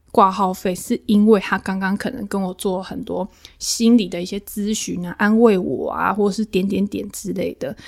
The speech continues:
所以可能耗了他太多的时间了，所以他就要跟我收 double 的，两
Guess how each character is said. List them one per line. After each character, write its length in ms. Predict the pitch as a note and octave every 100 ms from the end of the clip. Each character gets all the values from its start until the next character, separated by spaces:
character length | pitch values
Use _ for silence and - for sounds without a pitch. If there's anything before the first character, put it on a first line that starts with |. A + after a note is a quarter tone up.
| -
所 180 | - C4+
以 40 |
可 100 | A#3+
能 80 | F#3
耗 260 | G3+ B3+ G3+
了 80 | F#3
他 240 | - G3
太 220 | - G3
多 160 | F3+ G#3+
的 80 | -
时 180 | - A3
间 220 | - - -
了， 80 | -
所 160 | - G#3+
以 20 |
他 80 | A#3
就 140 | A3
要 60 | A3
跟 180 | G#3+
我 80 | G3
收 320 | - F3+ F3+ - - - _ _ _ -
double 440 | G#3+ A#3+ A3 -
的， 160 | A#2+ -
两 260 | G#3 F3+